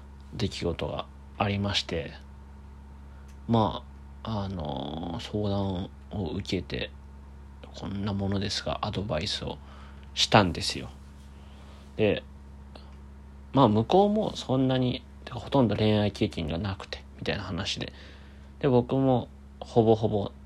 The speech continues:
ないので、あんまりないので、なんか、そう、どうしようみたいな話になって。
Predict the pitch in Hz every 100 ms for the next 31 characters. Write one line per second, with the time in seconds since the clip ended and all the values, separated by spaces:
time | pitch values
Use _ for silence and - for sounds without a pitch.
0 | - 104 101 - - - - - - -
1 | 98 73 - 113 113 107 104 110 104 -
2 | - - - - - - - - - -
3 | - - 107 98 - - - - - -
4 | 113 117 - - 123 147 170 - 87 57
5 | 78 82 67 98 98 - 80 - - -